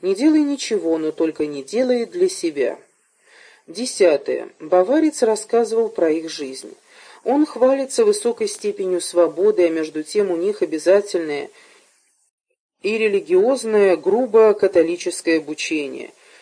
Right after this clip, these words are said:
Это самый ужасный деспотизм, хуже нашего. Второе ноября. Страшно посмотреть, сколько времени не писал, больше двух месяцев.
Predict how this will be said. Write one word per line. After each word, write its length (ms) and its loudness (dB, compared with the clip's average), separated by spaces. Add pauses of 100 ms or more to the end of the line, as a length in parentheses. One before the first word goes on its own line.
(100)
Это 240 0
самый 440 -2
ужасный 480 2
деспотизм, 840 -4
хуже 420 -2
нашего. 640 -8 (2500)
Второе 400 6
ноября. 580 4
Страшно 640 2
посмотреть, 640 0
сколько 380 2
времени 460 2
не 120 -2
писал, 460 -2
больше 440 -2
двух 300 -8
месяцев. 560 -10